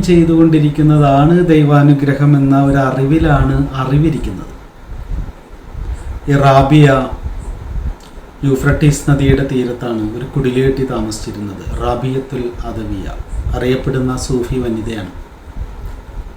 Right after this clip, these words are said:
കംപ്ലീറ്റ് പട്ടിണിയാണ്, ഒന്നും കിട്ടണില്ല, ഭക്ഷണം കിട്ടില്ല. അപ്പൊ അവരെ സഹായിക്കുന്ന ഒരു ലേഡി ഉണ്ട്. അവര് വന്നിട്ട് പറഞ്ഞു,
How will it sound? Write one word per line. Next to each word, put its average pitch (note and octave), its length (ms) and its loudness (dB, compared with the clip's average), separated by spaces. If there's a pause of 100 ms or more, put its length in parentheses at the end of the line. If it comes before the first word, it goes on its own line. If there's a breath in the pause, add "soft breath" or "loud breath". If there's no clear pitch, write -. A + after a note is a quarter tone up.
(1800)
കംപ്ലീറ്റ് C3+ 520 0
പട്ടിണിയാണ്, A#2+ 520 -4 (400)
ഒന്നും C3 320 0
കിട്ടണില്ല, B2+ 400 -4 (200)
ഭക്ഷണം C#3 420 -2
കിട്ടില്ല. C#3 300 -6 (840)
അപ്പൊ - 160 0
അവരെ D3 380 4
സഹായിക്കുന്ന C3+ 840 0
ഒരു C#3 140 2
ലേഡി A#2+ 400 -2
ഉണ്ട്. F#2+ 180 -6 (360)
അവര് A#2+ 160 -2
വന്നിട്ട് C#3 320 2
പറഞ്ഞു, C3 360 -2